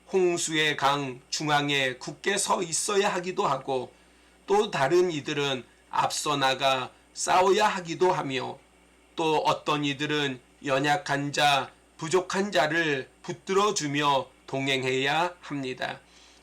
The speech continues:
이것이 요단을 건넌 백성들의 모습일 뿐만 아니라 예수 그리스도의 교회의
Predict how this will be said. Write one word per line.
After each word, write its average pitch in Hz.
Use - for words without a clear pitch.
이것이 151
요단을 147
건넌 147
백성들의 170
모습일 175
뿐만 202
아니라 131
예수 143
그리스도의 143
교회의 156